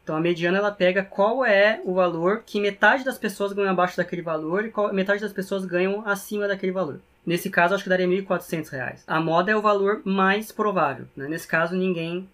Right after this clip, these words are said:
o mais provável porque todos têm salários diferentes, mas os salários mais prováveis estariam entre mil e dois mil, e não perto de oito mil ou nove mil, como seria a, a média aí.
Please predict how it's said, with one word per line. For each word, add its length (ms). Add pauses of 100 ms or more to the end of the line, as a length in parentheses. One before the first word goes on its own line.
(200)
o 40
mais 140
provável 280
porque 120
todos 160
têm 80
salários 320
diferentes, 420
mas 380 (340)
os 60
salários 240
mais 140
prováveis 260
estariam 220
entre 180
mil 180
e 60
dois 180
mil, 220
e 60
não 340 (220)
perto 200
de 80
oito 220
mil 220 (200)
ou 140
nove 220
mil, 180
como 160
seria 480
a, 920
a 40
média 400
aí. 160